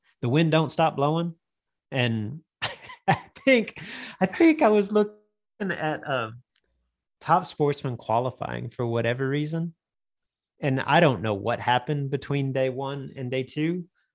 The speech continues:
but I'll take Matt Driscoll as a, as an example.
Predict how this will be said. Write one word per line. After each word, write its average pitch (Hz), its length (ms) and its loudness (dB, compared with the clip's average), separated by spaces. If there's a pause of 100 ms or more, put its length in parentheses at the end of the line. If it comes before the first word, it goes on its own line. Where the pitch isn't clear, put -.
(140)
but 147 100 4
I'll 156 100 6
take 175 360 2
Matt 131 300 -2
Driscoll 131 440 -2
as 107 200 -4
a, 104 80 -4 (100)
as 110 180 -6
an 104 120 -4
example. 135 600 -6